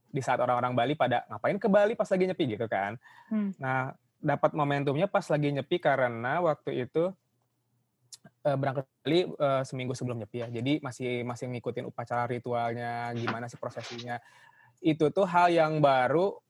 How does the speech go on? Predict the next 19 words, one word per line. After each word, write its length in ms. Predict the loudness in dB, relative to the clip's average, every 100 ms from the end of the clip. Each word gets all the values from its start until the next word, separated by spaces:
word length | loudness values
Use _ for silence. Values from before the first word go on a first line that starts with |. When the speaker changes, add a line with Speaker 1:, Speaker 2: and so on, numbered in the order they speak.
| _ -10
Speaker 1:
entah 200 | -6 -4
kenapa 320 | 0 0 2
orang 280 | 2 0 0
pengen 260 | -4 -4 0
tahu 200 | 0 2
aja 240 | 0 0
sih 140 | -2 -4
waktu 260 | -4 -6
itu. 140 | -10 -6
Karena 240 | -6 -4
kan 220 | -4 -2
di 80 | -2
dalam 360 | 0 0 -2 -4
tradisi 360 | -4 -4 -6 -10
kita 220 | -6 -4
mah 200 | -2 -4
nggak 260 | -2 -4 -4
pernah 260 | -6 -6
tahu 440 | -4 -2 0 -2